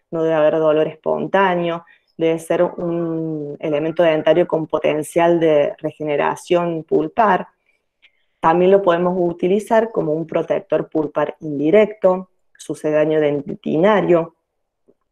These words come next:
Podemos usarlo como una restauración provisoria por periodos largos de tiempo. En pulpotomías,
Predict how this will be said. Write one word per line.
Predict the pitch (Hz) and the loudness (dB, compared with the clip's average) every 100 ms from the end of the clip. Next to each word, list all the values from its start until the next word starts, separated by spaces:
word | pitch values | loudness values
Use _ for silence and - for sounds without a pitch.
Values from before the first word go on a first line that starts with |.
| - | 2
Podemos | 175 240 220 | 4 4 0
usarlo | 196 190 214 214 | 0 2 4 4
como | 170 | 2
una | 180 202 | 2 0
restauración | 196 190 165 151 156 151 - 160 165 | -2 -4 -4 -2 -2 -6 -6 -8 -8
provisoria | - 170 160 160 226 254 254 | -2 0 0 -2 0 0 -2
por | - 180 - | 0 0 2
periodos | 175 185 220 190 | 2 4 2 2
largos | 190 240 190 165 | 2 4 4 2
de | 151 | -4
tiempo. | - 147 156 - - _ _ _ _ _ _ _ | -4 -6 -6 -12 -16 _ _ _ _ _ _ _
En | - 180 | -2 -2
pulpotomías, | 180 160 160 160 151 156 208 233 185 185 - | 2 0 2 2 4 4 4 4 2 -2 -8